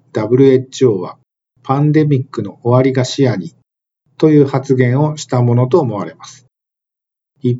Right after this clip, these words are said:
方、日本ではオミクロン株ビーエーファイブによる第七波の流行は新規感染者数、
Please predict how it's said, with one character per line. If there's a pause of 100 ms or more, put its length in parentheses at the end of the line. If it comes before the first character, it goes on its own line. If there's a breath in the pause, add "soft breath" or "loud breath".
(100)
方、
日
本
で
は (160)
オ
ミ
ク
ロ
ン
株 (160)
ビ
ー
エ
ー
フ
ァ
イ
ブ
に
よ
る (100)
第
七
波
の
流
行
は
新
規
感
染
者
数、